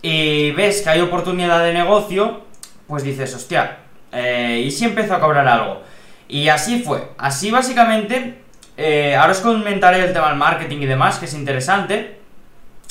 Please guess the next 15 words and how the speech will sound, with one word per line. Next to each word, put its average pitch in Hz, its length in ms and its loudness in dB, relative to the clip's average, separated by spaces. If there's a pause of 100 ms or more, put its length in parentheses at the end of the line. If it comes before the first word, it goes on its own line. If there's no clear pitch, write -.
(200)
Pero 156 140 -4
yo 185 160 0
generé 240 300 -2
mis 214 120 -4
primeros 175 420 -6
cien 151 220 -6
euros 233 280 0
haciendo 185 320 -4
miniaturas. 165 680 -2
O 143 80 -8
sea, 156 160 4
haciendo 208 360 0
diseños, 214 540 -2
haciendo 196 400 -4
carátulas 196 580 0